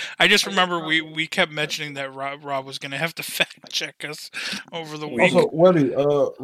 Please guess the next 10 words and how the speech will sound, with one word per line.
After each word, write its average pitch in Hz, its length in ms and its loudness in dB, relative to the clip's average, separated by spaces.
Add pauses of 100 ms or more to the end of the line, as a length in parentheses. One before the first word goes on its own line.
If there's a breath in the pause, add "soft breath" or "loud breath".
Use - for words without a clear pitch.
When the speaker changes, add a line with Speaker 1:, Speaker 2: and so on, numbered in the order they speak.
(180)
Speaker 2:
quick, 190 260 0
random, 147 420 -2
really 127 180 -2
quick 123 240 -6
question 123 480 -4
that's - 200 -8
completely 120 360 -6
unrelated 110 440 -4
to 107 100 -8
anything. 123 540 -6